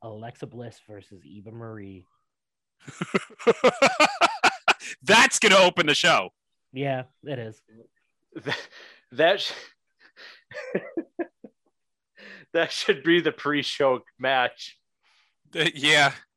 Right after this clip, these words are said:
Speaker 2: Um,
Speaker 3: They,
Speaker 1: Yeah.
Speaker 3: they should just, "Hey, scratch it. We're putting it on <laughs> Monday Night Raw instead."
Speaker 2: <laughs>
Speaker 3: It's gonna air on Monday instead. Sorry, guys.
Speaker 2: Lily insisted.
Speaker 1: <sighs>
Speaker 3: Well,
Speaker 1: Yeah,
Speaker 3: I
Speaker 1: I'm
Speaker 3: guess this is gonna
Speaker 1: uncomfortable.
Speaker 3: be the match where we see if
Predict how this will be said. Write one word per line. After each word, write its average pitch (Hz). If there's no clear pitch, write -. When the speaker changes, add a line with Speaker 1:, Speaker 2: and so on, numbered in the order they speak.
Speaker 2:
Um, 139
Speaker 3:
They, 185
Speaker 1:
Yeah. 135
Speaker 3:
they 190
should 185
just, 170
"Hey, 175
scratch 170
it. 143
We're 143
putting 180
it 160
on 156
<laughs> -
Monday 175
Night 151
Raw 139
instead." 160
Speaker 2:
<laughs> -
Speaker 3:
It's 165
gonna 180
air 170
on 156
Monday 143
instead. 123
Sorry, 147
guys. 131
Speaker 2:
Lily 170
insisted. 143
Speaker 1:
<sighs> -
Speaker 3:
Well, 156
Speaker 1:
Yeah, 113
Speaker 3:
I 160
Speaker 1:
I'm 170
Speaker 3:
guess 277
this 294
is 277
gonna 240
Speaker 1:
uncomfortable. 220
Speaker 3:
be 202
the 185
match 180
where 165
we 156
see 151
if 139